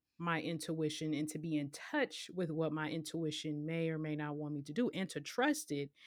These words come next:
is n-, much newer for me. Um, we also talked,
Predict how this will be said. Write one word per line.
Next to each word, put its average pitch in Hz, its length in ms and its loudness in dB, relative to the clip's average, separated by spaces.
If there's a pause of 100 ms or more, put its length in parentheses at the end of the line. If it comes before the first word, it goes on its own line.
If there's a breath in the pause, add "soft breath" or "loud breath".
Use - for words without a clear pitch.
(400 loud breath)
is 156 340 2
n-, 165 180 0
much 180 300 0
newer 156 360 0
for - 160 -8
me. - 260 -8 (600)
Um, 165 680 2 (1800)
we 190 240 4
also 208 360 4
talked, 180 440 2